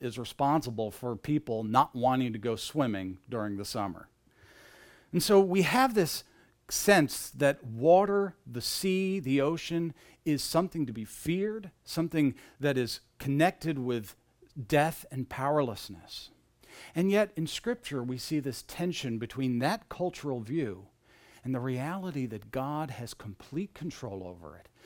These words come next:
that he is sovereign over it. We see it as early as a creation story, where God created the waters and he separated them. We see it in the Exodus when the Israelites are being led out of Egypt,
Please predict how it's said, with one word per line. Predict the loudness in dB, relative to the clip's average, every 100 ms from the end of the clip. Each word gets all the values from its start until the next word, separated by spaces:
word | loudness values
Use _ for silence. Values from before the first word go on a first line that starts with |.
| -20 -8
that | -8
he | -4 -4
is | -4
sovereign | -6 -8 -2 0 0 -2 -10
over | -14 -18 -20 -20
it. | -20 _ _ _ _ -20 -20 -20 -14 -2
We | 0
see | 6 8
it | 10
as | 8 4
early | 4 6 6
as | 4
a | -4
creation | 0 2 4 2 -4
story, | -6 -8 -10 -10 -14 _ _
where | -6
God | 2 4 4 2
created | -2 0 4 4 4
the | -2
waters | -2 -2 -4 -10 -16 -16 -16 _ _ 0
and | 0
he | 0
separated | -2 0 -2 -2 -4 -6 -8 -14
them. | -20 -20 _ _ _ _ -20 -12 -2
We | 0
see | 2 8 8
it | 8
in | 4 6
the | 8
Exodus | 8 6 0 -2 -2 0
when | 2 2
the | 2
Israelites | 0 2 4 6 4
are | 0
being | 2 2
led | 2 2 4 4
out | 2
of | 2 0
Egypt, | -2 -2 -8 -10